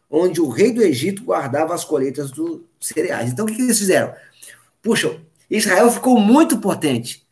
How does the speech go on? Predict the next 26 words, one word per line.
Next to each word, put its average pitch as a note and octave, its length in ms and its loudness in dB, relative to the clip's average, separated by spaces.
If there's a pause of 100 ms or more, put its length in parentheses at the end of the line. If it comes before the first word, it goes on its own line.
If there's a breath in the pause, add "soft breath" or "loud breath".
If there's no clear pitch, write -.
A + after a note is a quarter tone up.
(120)
vamos G3 280 2
escravizá-lo." G3 960 -2 (320 loud breath)
E F#3 140 0
aí, F3+ 240 2
o - 20 -4
que A#3 80 -2
acontece? G#3 680 -4 (840 soft breath)
Aquele C#4+ 380 -2
povo D3+ 440 0
forte, - 760 -6 (240)
a C3 100 -8
sua G#3 220 0
primeira G3 420 -2
geração, D#3+ 720 -4 (540 soft breath)
cresceu A3 420 2
bem. F3 400 -2 (300 soft breath)
Mas F#3+ 220 0
a A3+ 100 0
segunda A#3 640 0
geração, F#3 760 0 (600)
veja, D3 440 -2 (960)
quem A3+ 220 2
veio E3 240 2
de C3+ 220 -6
Canaã D3 680 -2
cresceu. E3 640 -4